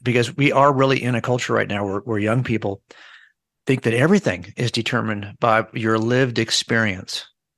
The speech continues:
And that means that everything is gonna change based on your lived experience. That's a subjective view of everything. Um, but at the same time,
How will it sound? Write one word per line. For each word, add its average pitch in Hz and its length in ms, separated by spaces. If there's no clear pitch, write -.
And 117 400
that 123 220
means 123 220
that 117 120
everything 127 460
is 107 360
gonna 107 320
change 135 440
based 120 320
on 104 180
your 107 220
lived 107 420
experience. 127 540
That's 120 240
a 143 60
subjective 117 760
view 107 480
of 120 120
everything. 131 440
Um, 107 260
but 123 160
at - 120
the - 60
same 127 320
time, 131 540